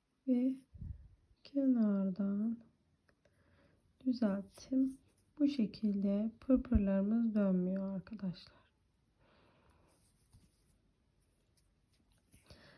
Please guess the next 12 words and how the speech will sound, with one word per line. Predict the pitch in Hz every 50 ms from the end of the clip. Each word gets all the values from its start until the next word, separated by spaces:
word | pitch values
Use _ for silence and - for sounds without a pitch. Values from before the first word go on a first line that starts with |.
| _ _ _ -
Hemen | 370 349 285 220 214 220
şu | 220 - - 277 262 254 247 - -
dip | 294 294 294 294 -
kısmından | - - 196 - - - - 185 180 180 180 180 185 185 190 - - - _ _ _ - _ _ _ _ _ _ _ _
indiriyorum. | 240 226 226 226 233 233 240 240 240 233 226 220 214 220 226 233 - - - - - - - _ _ -
Yedi | 254 254 262 302 302 294
tane | - 240 226 226 226 240 254 254
pırpır | - - - 214 190 - - 220 214 196
yaptık | 196 190 190 190 - - - - 208
arkadaşlar. | 196 190 185 185 196 185 190 190 190 185 - - - 208 202 208 220 262 262 - - - _ _ _ _ - - - - - - - - _ _ _ _ _ _ _ _ _ _ - _ _ _ _ _ _ _ _ _ _ _ _ _ _ _ _ _ _ - - - - - - - - - _ _ _ _ _ - -
Şuradan | 302 294 285 247 220 196 196 202
kenardan | - - - 240 233 220 208 196 185 180 -